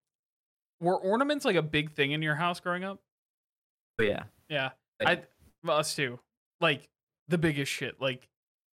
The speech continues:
Speaker 1: you,
Speaker 2: <laughs>
Speaker 1: if you went somewhere, like, you'd get an ornament.
Speaker 2: Yeah. Yeah, we, we had a lot of, uh, random ornaments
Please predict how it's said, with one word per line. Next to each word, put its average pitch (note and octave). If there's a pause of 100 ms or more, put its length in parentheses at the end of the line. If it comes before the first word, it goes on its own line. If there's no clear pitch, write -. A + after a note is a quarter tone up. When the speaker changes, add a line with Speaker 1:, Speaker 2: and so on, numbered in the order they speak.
(180)
Speaker 1:
you, E3+
Speaker 2:
<laughs> -
Speaker 1:
if F3+
you F#3
went E3+
somewhere, C#3
like, C3
you'd C#3
get C#3
an C3
ornament. F2 (840)
Speaker 2:
Yeah. A2+ (840)
Yeah, G2+
we, A2+
we A#2+
had A#2
a A2
lot G#2
of, G2 (640)
uh, G#2
random G#2+
ornaments -